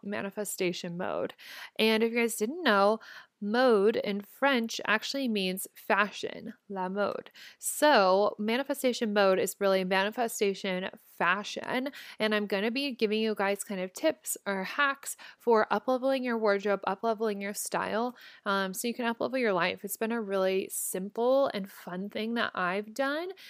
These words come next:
And I know when I buy new designer pieces, I always feel so much more up-leveled. And even when I get, like, one or two new things, whether it's a bodysuit or a new pair of shoes or, like, jewelry in my closet,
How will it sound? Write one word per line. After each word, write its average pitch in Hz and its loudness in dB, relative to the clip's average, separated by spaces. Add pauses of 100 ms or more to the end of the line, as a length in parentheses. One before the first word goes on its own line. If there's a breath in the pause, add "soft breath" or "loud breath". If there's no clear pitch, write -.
(160 loud breath)
And 226 0
I 208 -2
know 202 0
when 214 0
I 202 2
buy 196 0
new 190 -2
designer 185 -4
pieces, 269 -2
I 220 0
always 196 0
feel 196 -6
so 202 -6
much 190 -10
more 185 -8
up-leveled. 233 2
And 196 -2
even 262 -6
when 262 -4
I 233 -4
get, 202 -4
like, - -6
one 202 -4
or 208 -4
two 208 -6
new 185 -4
things, 175 -10
whether 185 -2
it's 180 -8
a 190 -12
bodysuit 220 -2
or 190 -6
a 185 -8
new 196 -6
pair 190 -8
of 175 -8
shoes 240 -2
or, 196 -4
like, 185 -6
jewelry 233 -2
in 220 -4
my 226 -6
closet, 196 -2